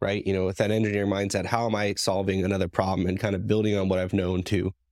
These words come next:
solve bigger and better problems to some extent. And I'm sure you get this, but, you know, a lot of times you get to a stage in your career and then, uh, younger, earlier career people will reach out and like, "Hey, you know, how do I get to where you are?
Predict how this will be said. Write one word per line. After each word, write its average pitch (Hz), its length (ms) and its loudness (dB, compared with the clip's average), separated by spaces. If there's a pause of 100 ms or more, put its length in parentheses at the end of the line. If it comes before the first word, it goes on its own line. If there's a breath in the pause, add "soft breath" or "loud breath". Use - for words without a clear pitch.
(480)
solve 101 300 2
bigger 98 260 4
and 95 100 2
better 95 200 0
problems 98 460 2
to - 100 -4
some - 160 -2
extent. - 460 -2 (160)
And 95 400 0 (1040)
I'm 110 120 2
sure 147 160 4
you 127 160 6
get 117 180 4
this, 104 220 2
but, 104 300 0
you 110 160 4
know, 101 100 4
a - 20 2
lot 117 160 2
of 104 60 -2
times 104 420 0 (120)
you 110 100 4
get 123 180 4
to 113 60 2
a 101 40 2
stage 104 280 2
in 107 60 2
your 98 100 2
career 98 360 2
and 101 140 2
then, 98 320 0
uh, 107 160 0
younger, 107 440 2
earlier 107 300 4
career 101 220 2
people 101 280 2
will 95 80 0
reach 92 260 0
out 87 180 0
and 98 80 -2
like, 92 140 -4
"Hey, 135 200 0
you 107 200 0
know, 98 140 0
how 127 140 6
do 135 120 6
I 120 120 4
get 110 220 0
to 110 80 2
where 95 140 2
you 101 220 4
are? - 260 -4